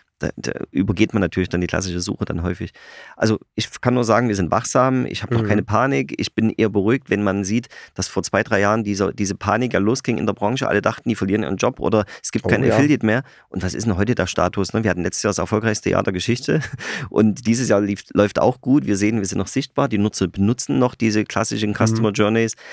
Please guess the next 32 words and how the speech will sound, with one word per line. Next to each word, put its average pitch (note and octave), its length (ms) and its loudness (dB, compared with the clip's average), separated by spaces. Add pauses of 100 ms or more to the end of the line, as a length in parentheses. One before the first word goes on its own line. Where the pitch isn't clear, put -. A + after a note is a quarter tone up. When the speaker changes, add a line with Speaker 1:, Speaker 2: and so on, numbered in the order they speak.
(200)
Speaker 1:
äh, - 140 -2
die - 120 -2
K F#2+ 160 0
I G#2+ 180 4
ist A#2 160 0
noch G#2 140 2
nicht A2 160 2
so G2 180 0
schlau G2 240 2
und G2 180 0
weit, F#2+ 280 2
dass, F#2 260 -2
dass - 220 -2
man F2 260 0
da F2+ 140 2
einen F#2 100 0
Shopping-Assistenten G2+ 880 -2
irgendwie F#2+ 200 0
alles F#2+ 160 0
einkaufen G#2+ 420 0
lässt. G2 220 0 (280)
Kann C#3+ 240 0
natürlich B2 300 0
in G#2+ 100 0
drei, G#2 180 0
vier, A2+ 140 -2
fünf G2+ 220 0
Jahren F#2 180 0
sein, F2+ 280 0 (280)
aber F#2 220 2 (380)
die, - 400 -2
die, - 200 -16